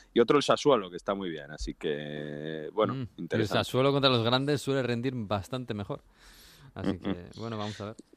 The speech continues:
Speaker 2: Em,
Speaker 1: Vale, y para cerrar, te digo
Speaker 2: Sí.
Speaker 1: la historia del chaval de, de Cissé, Mustafa Cissé, de Atalanta.
Speaker 2: Sí,
Speaker 1: Un
Speaker 2: que es el que
Speaker 1: chaval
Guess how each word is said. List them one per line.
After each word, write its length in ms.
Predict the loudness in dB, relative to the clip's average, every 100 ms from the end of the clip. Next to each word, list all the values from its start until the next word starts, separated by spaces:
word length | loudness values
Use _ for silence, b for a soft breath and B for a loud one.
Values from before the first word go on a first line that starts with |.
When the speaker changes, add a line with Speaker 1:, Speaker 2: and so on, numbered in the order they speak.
| b b b
Speaker 2:
Em, 220 | -2 6 10
Speaker 1:
Vale, 180 | 10
y 40 | 8
para 220 | 6 6
cerrar, 460 | 6 6 8 6 4
te 140 | -2
digo 200 | 0 2
Speaker 2:
Sí. 60 | 2
Speaker 1:
la 80 |
historia 540 | 2 -2 -2 0 0 0
del 200 | -4 -8
chaval 400 | -6 -4 -4 -4
de, 540 | -4 -4 -6 -8 -12 -8
de 160 | -8
Cissé, 300 | -8 -4 -2
Mustafa 440 | -2 0 0 2 2
Cissé, 360 | 0 -2 -2
de 80 | 0
Atalanta. 640 | 0 2 2 0 -4 -6 -4
Speaker 2:
Sí, 140 | -4
Speaker 1:
Un 60 | 0
Speaker 2:
que 80 |
es 80 | 4
el 60 |
que 40 |
Speaker 1:
chaval 80 | 8